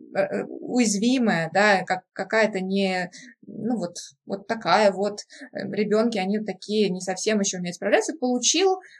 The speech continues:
в ответ, и, может быть, не раз, обратную связь, что такой быть не надо, надо собрать себя, э, сопли, м, тряпку, что там положено собирать, и, и делать во что бы то ни стало, да, ну вот опять же,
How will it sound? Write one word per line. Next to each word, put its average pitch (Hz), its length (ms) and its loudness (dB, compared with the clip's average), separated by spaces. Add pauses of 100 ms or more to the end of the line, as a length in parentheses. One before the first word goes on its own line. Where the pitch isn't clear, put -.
в 214 160 -2
ответ, 226 460 4
и, 254 60 2
может 214 240 2
быть, 202 160 -2
не 190 100 0
раз, 254 420 2 (200)
обратную 214 520 2
связь, 269 320 4
что 247 160 -2
такой 214 300 2
быть 220 160 2
не 226 100 6
надо, 208 460 2
надо 240 200 -4
собрать 202 560 -2 (200)
себя, 311 540 4 (320)
э, 185 140 -8
сопли, 269 600 2 (200)
м, - 260 -10
тряпку, 233 580 2
что 196 200 -2
там 175 240 -4 (160)
положено 185 340 -2
собирать, 233 520 2 (220)
и, 294 260 4
и 240 280 -2
делать 170 440 2
во 196 80 0
что 233 180 0
бы 208 100 -4
то 208 100 -6
ни 190 100 -2
стало, 151 440 -6 (140)
да, 226 280 2
ну 247 100 -4
вот 214 140 -4
опять 156 300 -4
же, 175 100 -14